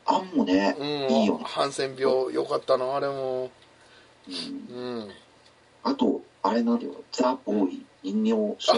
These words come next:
Speaker 1: 年の。
Speaker 2: <laughs> ずっと気になってんだけどね。まだレンタルしてないけど、ずっと気になってんだよね、ザ・ボーイ。
Speaker 1: うん。
Speaker 2: 書いてはいるんだよね、借りるとこランキングに。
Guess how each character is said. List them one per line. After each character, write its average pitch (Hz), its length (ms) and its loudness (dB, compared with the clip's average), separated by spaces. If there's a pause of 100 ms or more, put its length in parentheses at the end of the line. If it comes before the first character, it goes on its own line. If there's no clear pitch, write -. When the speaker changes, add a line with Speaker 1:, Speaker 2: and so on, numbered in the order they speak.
Speaker 1:
年 214 120 0
の。 233 140 6 (120)
Speaker 2:
<laughs> - 140 0
ず 220 140 0
っ - 20 -4
と 311 120 2
気 - 120 2
に 269 100 0
な 277 120 6
っ - 40 -8
て 196 100 2
ん 170 60 6
だ 151 100 6
け 131 80 2
ど 117 80 -2
ね。 165 280 4 (320)
ま 240 120 8
だ 202 120 8
レ 185 120 8
ン 220 60 -2
タ 214 80 6
ル 165 80 4
し 165 80 0
て 175 60 -6
な 165 100 4
い 151 80 6
け 139 80 2
ど、 120 160 2 (100)
ず 175 100 -2
っ - 20 2
と 214 100 -4
気 220 100 -6
に 208 120 2
な - 0 -
っ 202 80 -6
て 175 180 4
ん 143 40 0
だ 127 80 2
よ 131 60 4
ね、 135 160 -4 (120)
ザ・ 135 180 4
ボ 131 240 2
ー 104 60 -4
イ。 - 40 -14 (140)
Speaker 1:
う - 40 2
ん。 95 200 0 (200)
Speaker 2:
書 - 140 6
い 226 80 2
て 185 80 6
は 156 80 10
い 143 60 4
る 139 140 0
ん - 20 -10
だ 123 60 4
よ 113 60 6
ね、 117 100 2
借 147 240 2
り 143 40 -10
る 139 120 0
と 139 80 -4
こ 139 80 -4
ラ 147 160 2
ン 135 80 -6
キ 123 120 -12
ン 113 60 -8
グ 107 80 -12
に。 104 80 -18